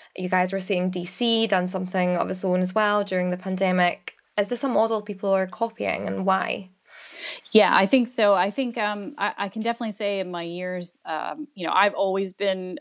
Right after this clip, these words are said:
Speaker 2: uh, a geek, uh, from a kid. You know, the stuff that I gravitated towards were always, you know, science fiction and animation. And, uh, that only grew into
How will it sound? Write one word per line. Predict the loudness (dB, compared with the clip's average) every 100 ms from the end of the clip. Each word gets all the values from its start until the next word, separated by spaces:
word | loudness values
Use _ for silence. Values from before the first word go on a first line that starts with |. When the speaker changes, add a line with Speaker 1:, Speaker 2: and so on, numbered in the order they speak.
| -6
Speaker 2:
uh, | -4 -2 -4
a | -8
geek, | -4 -4 -6 -14 -6
uh, | -2 0 0
from | -4 -8
a | -8
kid. | -2 0 2 0 -2
You | -6
know, | -4
the |
stuff | -4 -6 -2
that | -2
I | 2
gravitated | 4 4 2 -4 -6
towards | -8 -6 -6 -6
were | -4 -2
always, | 0 -2 -2 -2 -2
you | -4
know, | -4
science | 0 0 0 -2
fiction | -4 -4 -4 -2 -2 -2
and | -2
animation. | -2 -2 0 -2 -2 0 0 0 -2
And, | -2 0 0 2
uh, | 2 0 2
that | 4
only | 4 2
grew | 2 2 2 -2
into | -6 -4 -2 2 4 2